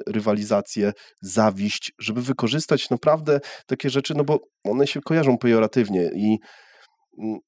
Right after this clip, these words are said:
zastanawiałem się, czy w ogóle o tym głośno mówić, tak? Bo, mm, może się to źle ludziom skojarzyć, ale jeżeli wiesz, że coś na ciebie zadziała w danym okresie w życiu,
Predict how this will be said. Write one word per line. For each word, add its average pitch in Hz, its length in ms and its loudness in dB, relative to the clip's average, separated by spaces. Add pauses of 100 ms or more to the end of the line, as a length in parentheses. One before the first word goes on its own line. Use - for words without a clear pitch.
(160)
zastanawiałem 135 580 2
się, 135 120 -6
czy 131 120 -10
w 131 60 -10
ogóle 131 220 2
o 113 40 -2
tym 120 180 -2
głośno 110 380 0
mówić, 73 420 -8
tak? 127 260 0
Bo, 104 200 0 (200)
mm, 98 460 -8
może 107 280 -2
się 110 120 -8
to 110 120 -4
źle 107 340 4
ludziom 85 320 -2
skojarzyć, 76 500 -4
ale 117 220 4 (1000)
jeżeli 135 480 2 (140)
wiesz, 107 380 0
że 104 240 -4
coś - 360 -2
na 120 140 -2
ciebie 120 220 0
zadziała 104 460 2
w 82 40 -16
danym 107 260 2
okresie 110 340 -2
w 98 60 -8
życiu, 98 360 -2